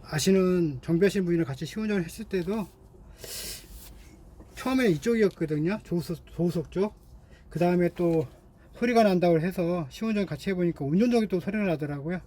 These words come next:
그 운전석 교환했는데도 또 소리가 똑같아가지고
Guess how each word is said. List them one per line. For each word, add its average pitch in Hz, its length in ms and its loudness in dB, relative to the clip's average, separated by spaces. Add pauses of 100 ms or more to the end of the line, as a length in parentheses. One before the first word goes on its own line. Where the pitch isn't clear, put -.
(680)
그 160 60 -4
운전석 185 380 2
교환했는데도 190 640 2
또 165 100 -4
소리가 202 220 -2
똑같아가지고 160 920 -2